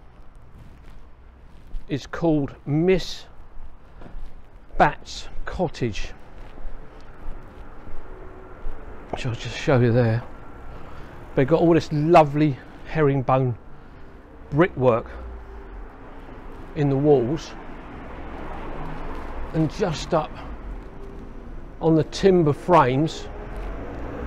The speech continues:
you've still got the old wooden pegs of the building. And just here we've got leaded light windows, herringbone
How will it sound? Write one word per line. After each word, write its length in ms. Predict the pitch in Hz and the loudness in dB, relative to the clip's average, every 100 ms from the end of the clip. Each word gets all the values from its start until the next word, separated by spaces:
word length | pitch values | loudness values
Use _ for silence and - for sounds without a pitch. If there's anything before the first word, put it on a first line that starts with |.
| - - - - - - - - | -6 -8 -8 -8 -8 -6 -8 -4
you've 120 | 135 | -4
still 280 | - 180 165 | 4 8 10
got 220 | 151 165 | 8 6
the 140 | 151 151 | 6 8
old 280 | 151 147 135 | 8 8 4
wooden 300 | 156 151 139 | 4 4 2
pegs 520 | - 165 143 - - - - - - - - - - - - - - - - - - - - | 0 0 0 -2 -12 -14 -14 -14 -16 -16 -14 -14 -14 -14 -14 -14 -14 -10 -10 -10 -14 -10 -8
of 120 | 117 | -4
the 80 | 123 | -2
building. 540 | - 147 135 127 117 - - - - - - - - - - - - - - - - - - - - - - - - - - - - - - - - - - | 6 8 8 4 0 -6 -12 -10 -8 -10 -16 -18 -16 -14 -14 -14 -16 -16 -16 -16 -16 -14 -12 -12 -14 -16 -18 -18 -14 -12 -12 -14 -14 -10 -10 -4 -2 -2 -2
And 100 | 143 | -2
just 320 | 123 156 139 - | 4 4 4 4
here 220 | 165 143 | 6 8
we've 140 | 131 | 6
got 120 | 139 - - - - - - - - - - 139 | 4 2 -10 -10 -12 -16 -16 -16 -14 -10 -6 4
leaded 320 | 165 151 143 | 6 6 6
light 260 | 147 143 | 4 2
windows, 600 | 143 147 135 135 135 127 - - | 4 4 4 4 2 0 -8 0
herringbone 760 | 180 160 151 123 139 135 | 4 4 2 2 2 2